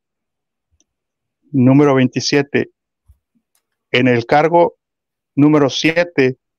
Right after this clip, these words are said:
una violación de la sección del Código Penal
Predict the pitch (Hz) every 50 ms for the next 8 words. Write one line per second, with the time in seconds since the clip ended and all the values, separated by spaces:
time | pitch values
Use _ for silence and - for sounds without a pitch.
0 | _ _ _ _ _ _ _ _ _ _ - 123 131 143 160 160 160 156 147 139
1 | 131 127 120 - - - 147 156 170 175 175 _ _ _ - 135 123 131 127 123
2 | 123 123 120 - - 120 110 - - - - 139 139 151 156 170 175 - _ -
3 | 127 123 120 113 - - - 147 151 156 156 165 165 - 175 170 160 147 139 135
4 | 143 143 -